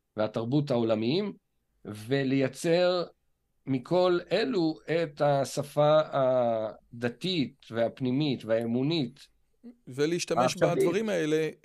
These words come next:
Speaker 2: אולי בתור מקורות השראה. אני, יש איזה סיפור שסיפרתי, אני חושב, פה בפודקאסט כמה פעמים. לפני כמה שנים היה לי הופעה במירון, ולקחתי איזה טרמפ, אה, חסיד צאנז, אבל למדן שמוציא כל,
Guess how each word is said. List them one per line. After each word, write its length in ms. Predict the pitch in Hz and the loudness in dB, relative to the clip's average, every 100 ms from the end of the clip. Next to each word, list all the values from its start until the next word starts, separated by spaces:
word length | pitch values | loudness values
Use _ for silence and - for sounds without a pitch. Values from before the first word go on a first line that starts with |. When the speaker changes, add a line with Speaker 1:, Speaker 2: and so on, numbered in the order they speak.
| _ | _
Speaker 2:
אולי 380 | 139 139 143 143 | -4 0 0 -2
בתור 300 | 131 131 131 | -4 -6 -6
מקורות 300 | 135 123 127 | -6 -4 -6
השראה. 360 | 127 127 135 113 | -6 -4 -2 -2
אני, 100 | 113 | -4
יש 340 | 139 139 131 | -4 -4 -6
איזה 100 | 139 | -8
סיפור 300 | 120 131 143 | -8 -6 -8
שסיפרתי, 420 | 127 - 117 123 | -8 -8 -4 -4
אני 80 | 127 | -6
חושב, 140 | 120 127 | -10 -10
פה 160 | 131 | -8
בפודקאסט 400 | 117 - - 120 | -8 -8 -8 -8
כמה 160 | 131 127 | -8 -8
פעמים. 440 | 123 120 127 185 | -6 -6 -6 -6
לפני 420 | 117 - 127 127 - | -8 -6 -6 -6 -10
כמה 200 | - 127 | -10 -8
שנים 260 | 123 127 123 | -8 -8 -4
היה 100 | 123 | -4
לי 160 | 127 | -4
הופעה 580 | 123 117 - 110 120 120 120 | -6 -8 -8 -6 -4 -4 -6
במירון, 640 | 117 110 113 110 120 190 190 | -8 -8 -8 -6 -4 -4 -6
ולקחתי 400 | 117 123 120 131 | -8 -10 -10 -10
איזה 160 | 113 | -10
טרמפ, 380 | 107 131 175 196 | -10 -8 -8 -10
אה, 160 | - 190 - | -12 -12 -12
חסיד 340 | - 139 220 196 | -10 -8 -6 -4
צאנז, 380 | - 220 208 | -2 -2 -4
אבל 280 | 143 131 127 - | -4 -4 -4 -4
למדן 460 | 127 135 165 175 | -4 -2 -2 -2
שמוציא 420 | - 120 117 165 165 | -4 -8 -6 -6 -6
כל, 260 | 175 180 | -4 -4